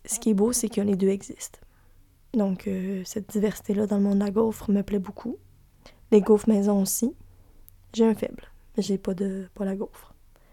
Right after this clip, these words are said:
C'est triste. Et là, la liste serait terminée.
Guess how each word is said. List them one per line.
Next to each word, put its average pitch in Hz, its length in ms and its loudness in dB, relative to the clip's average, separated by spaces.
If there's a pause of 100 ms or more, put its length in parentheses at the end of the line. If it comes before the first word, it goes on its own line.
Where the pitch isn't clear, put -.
(640)
C'est - 160 -8
triste. - 360 -16 (2500)
Et 220 60 2
là, 226 80 4
la 285 120 2
liste 254 280 -2
serait 202 160 -8
terminée. 247 600 0